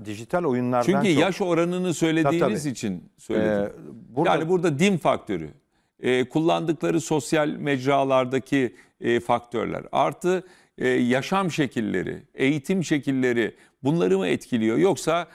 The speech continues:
Speaker 2: bu işin karşılığı üst akıl kapitalizmi de vahşileştirerek "Alın size bunu sundum." mu diyor? Ne diyor hocam?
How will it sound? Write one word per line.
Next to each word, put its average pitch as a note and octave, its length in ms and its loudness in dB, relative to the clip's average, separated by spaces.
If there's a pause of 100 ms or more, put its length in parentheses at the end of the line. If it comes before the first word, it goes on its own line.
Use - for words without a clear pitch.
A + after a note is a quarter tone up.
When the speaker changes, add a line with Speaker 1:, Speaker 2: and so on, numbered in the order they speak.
(240)
Speaker 2:
bu G#3 160 4
işin C#3 220 -2
karşılığı C3 580 -2
üst E3+ 280 -2
akıl D3+ 300 -2 (280)
kapitalizmi D3+ 800 -2
de C3 140 0
vahşileştirerek C3+ 960 0 (320)
"Alın F3 280 0
size A#2 340 -2
bunu F#3+ 180 2
sundum." D3+ 360 0
mu G2 180 -6
diyor? F#2 180 -4
Ne G3+ 160 0
diyor G#2+ 160 0
hocam? F2 240 -6